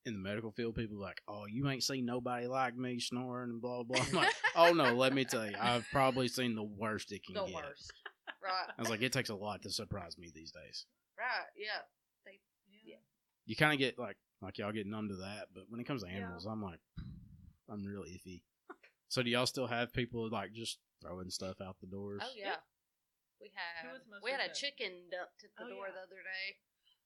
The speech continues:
Speaker 3: I'm pretty sure it fell off the back of a Marjack truck.
Speaker 2: It looked like a
Speaker 1: <laughs>
Speaker 2: Marjack chicken. My mom has chickens, so, like, they have a chicken farm with, like, thousands of chickens, so it looked like one of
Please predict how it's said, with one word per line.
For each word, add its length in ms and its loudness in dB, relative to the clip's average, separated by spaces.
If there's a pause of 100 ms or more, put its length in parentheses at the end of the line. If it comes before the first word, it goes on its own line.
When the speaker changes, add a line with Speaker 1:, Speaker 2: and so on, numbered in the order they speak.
Speaker 3:
I'm 100 -20
pretty 200 -6
sure 160 0
it 100 -10
fell 140 -4
off 160 -2
the 80 -14
back 240 -12
of 80 -20
a 80 -20
Marjack 400 -18
truck. 160 -20 (160)
Speaker 2:
It 240 6
looked 240 0
like 160 4
a 80 0
Speaker 1:
<laughs> 40 2
Speaker 2:
Marjack 540 8
chicken. 480 -6
My 120 -4
mom 180 -14 (180)
has 240 -14
chickens, 640 -14
so, 320 -12 (280)
like, 200 -8
they 80 -8
have 160 -12
a 80 -20
chicken 320 -16
farm 400 -20 (440)
with, 100 -20 (100)
like, 160 -12 (100)
thousands 500 -8
of 100 -20
chickens, 440 -10
so 80 -10
it 80 -8
looked 140 -8
like 200 -10
one 120 -12
of 80 -20